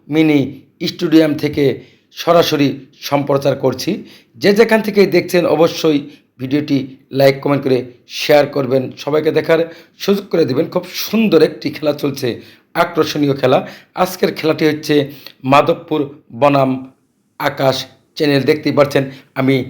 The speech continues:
মাঠ থেকেই সরাসরি সম্প্রচার করছি। আপনারা খেলাটি মনোযোগ, ধৈর্য সহকারে দেখুন এবং শুনুন। দেখতেই পাচ্ছেন খেলাটি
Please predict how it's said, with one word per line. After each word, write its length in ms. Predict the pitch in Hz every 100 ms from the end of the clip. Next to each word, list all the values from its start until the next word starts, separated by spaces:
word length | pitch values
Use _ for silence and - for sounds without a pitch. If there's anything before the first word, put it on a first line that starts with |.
| -
মাঠ 220 | 123 139 147 -
থেকেই 320 | 156 147 131 - - -
সরাসরি 520 | - 160 151 143 131 120 - _
সম্প্রচার 540 | - 147 139 131 131 117 - _ _ -
করছি। 340 | 151 151 - 113 - _ _ _ _ _
আপনারা 320 | 143 - 170 170 170 - _
খেলাটি 360 | - 165 165 160 - - _ _
মনোযোগ, 540 | 120 139 175 139 147 - - _ _ 113 104
ধৈর্য 300 | 160 131 147 139
সহকারে 440 | 127 135 135 131 123 - _ _ _ _ _
দেখুন 460 | 104 156 160 170 175 175 - _ _ _ 151
এবং 260 | 147 147 139 139 - _ _ _ _
শুনুন। 460 | - - 139 120 104 104 - _ _ _
দেখতেই 320 | 147 156 170 156
পাচ্ছেন 240 | 160 160
খেলাটি 380 | 143 147 143 147